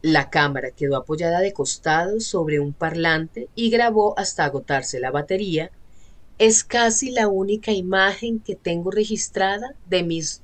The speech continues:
dos años en Buenos Aires. Vos sabés que Belgrano está en el norte y que Pompeya está en el sur, ¿no? Oigo a Ricardo decir. Lo veo, aunque la imagen esté completamente oscura,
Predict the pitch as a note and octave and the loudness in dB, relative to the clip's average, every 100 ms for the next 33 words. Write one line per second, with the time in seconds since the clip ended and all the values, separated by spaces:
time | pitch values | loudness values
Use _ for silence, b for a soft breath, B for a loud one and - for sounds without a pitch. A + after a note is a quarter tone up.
0 | - A3 A3+ A3 - - G#3+ G3 E3 D#3 | 4 6 6 2 -4 0 0 0 -6 -10
1 | - - D#3 D3+ D3 C#3 - C#3+ B2 - | -16 -14 -10 -6 -6 -6 -8 -6 -6 -10
2 | - - - - - - - - - - | -18 -16 -16 -16 -20 -20 -20 -20 -20 -20
3 | - - F3 G#3+ A3 B3 A#3 A#3 A3+ - | -18 2 8 8 8 8 8 8 6 4
4 | A#3 F#3+ E3 F3 F3+ G3+ A#3+ - - F3+ | 6 6 6 6 6 4 2 -2 0 2
5 | D#3 D#3 D#3+ E3 - - - - - - | 4 2 2 2 0 -8 -20 -20 -8 -4
6 | A3 A3 A3+ A3+ A#3 A3 F#3 F#3 F#3+ - | 4 6 6 6 8 8 8 6 2 0
7 | F3 F3+ D3+ D#3 - A#3+ D3+ C#3 G#3 G#4+ | 0 2 2 2 4 4 4 2 2 2
8 | - - - - - - - - - - | -6 -20 -20 -20 -20 -20 -20 -20 -12 0
9 | C4+ C#4 C#4 C#4 A3+ G#3 F#3 F#3+ G3 F#3 | 2 4 4 2 0 2 2 2 0 0
10 | - B3 A3 - - - - - - - | -2 -6 -10 -14 -20 -20 -20 -20 -20 -20
11 | - - - - G3 F#3+ F3 D#3+ F#3+ A#3+ | -20 -20 -20 -14 -2 0 0 2 4 4
12 | C#4+ F4+ - - - - - - E3 E3 | 0 -6 -18 -20 -20 -20 -20 -4 0 2
13 | E3 D3+ C#3+ C#3+ C#3+ C3+ - D#3+ E3+ - | 4 4 4 4 2 0 -2 -4 -4 -6
14 | D#3 - - D#3 D3+ E3+ E3+ E3 D#3+ F#3 | -6 -4 -6 -8 -2 -2 0 -2 -4 -6
15 | - - F3 E3 | -6 -4 -2 -4